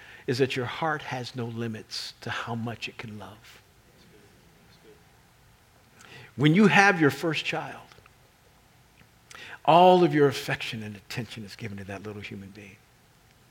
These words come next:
But when you have your second, you don't have to divide your love. You multiply it. You don't take, "Oh, well, I got two now, so I can't love you as much.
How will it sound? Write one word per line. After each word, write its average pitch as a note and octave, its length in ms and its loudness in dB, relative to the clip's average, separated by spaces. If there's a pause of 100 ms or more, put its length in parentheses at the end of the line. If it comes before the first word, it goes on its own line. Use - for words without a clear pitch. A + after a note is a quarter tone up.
(380)
But C3+ 80 -4
when C3+ 140 2
you C3+ 80 4
have C3+ 160 2
your B2+ 120 -4
second, A#2+ 460 -6 (840)
you D#3+ 160 -2
don't G3 140 -2
have F3 180 -2
to C#3+ 80 -10
divide C3+ 400 -4
your A#2 80 -6
love. B2 480 -10 (2750)
You C#3+ 80 -2
multiply C#3 520 -6
it. - 40 -20 (2500)
You F3 120 2
don't A3 200 10
take, F#3+ 320 0
"Oh, E3+ 140 4
well, F#3+ 340 6 (240)
I - 80 0
got F3 220 6
two B3 100 0
now, C#3+ 200 8
so F3 120 4
I - 60 10
can't A3+ 240 6
love G#3 180 8
you G3+ 120 6
as E3+ 100 8
much. F#3 420 4